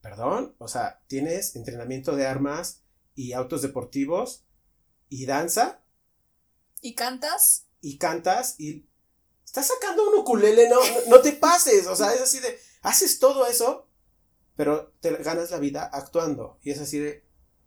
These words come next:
Speaker 1: ahora entiendo por qué te dieron este papel, este papel, este papel y este, y llegas a México y es, "Soy actriz",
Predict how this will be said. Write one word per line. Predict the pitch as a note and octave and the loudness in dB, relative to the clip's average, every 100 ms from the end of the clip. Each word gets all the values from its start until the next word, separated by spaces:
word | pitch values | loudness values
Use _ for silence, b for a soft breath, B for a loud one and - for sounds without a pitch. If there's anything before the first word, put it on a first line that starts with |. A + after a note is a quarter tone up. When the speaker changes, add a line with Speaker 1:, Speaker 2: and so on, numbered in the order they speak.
| _ | _
Speaker 1:
ahora | D3+ F#3+ | -12 -8
entiendo | C4 C#4 G#3+ D3+ E3+ | -8 -4 0 2 2
por | E3 | 0
qué | - | -6
te | C#3 | -6
dieron | D3 D3+ D3 | -4 -4 -4
este | B2+ - | -6 -6
papel, | - - B2 - - - | -4 -2 -4 -4 -12 -12
este | C3+ F3 | -8 -6
papel, | D#3+ E3 B2+ C#3 - | -6 -6 -8 -8 -12
este | E3+ E3+ | -10 -8
papel | E3+ - B2+ D#3 | -8 -4 -6 -6
y | C#3 C3+ | -8 -8
este, | C3 E3 - _ _ _ _ - | -8 -8 -10 _ _ _ _ -14
y | C#3 | -10
llegas | D#3+ G#3+ G3+ | -8 -6 -6
a | |
México | D#3+ D3+ D3+ - F3 A3 - _ | -6 -8 -10 -4 -4 -4 -14 _
y | - C3+ C3+ | -12 -10 -8
es, | C#3+ - _ _ _ _ _ _ _ _ _ _ - | -10 -12 _ _ _ _ _ _ _ _ _ _ -12
"Soy | F3 | -10
actriz", | F3+ E3+ D3+ - | -8 -10 -12 -14